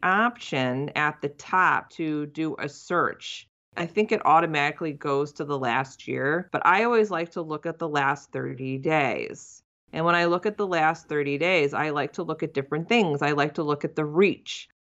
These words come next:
How many accounts am I actually reaching?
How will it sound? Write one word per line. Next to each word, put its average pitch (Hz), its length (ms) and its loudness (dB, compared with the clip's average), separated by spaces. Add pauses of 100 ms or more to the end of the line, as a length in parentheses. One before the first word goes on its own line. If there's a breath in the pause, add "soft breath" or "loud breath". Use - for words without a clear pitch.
(120)
How 160 160 4
many 165 580 0
accounts 156 440 0
am 160 100 -2
I 151 120 0
actually 143 460 -4
reaching? 147 720 0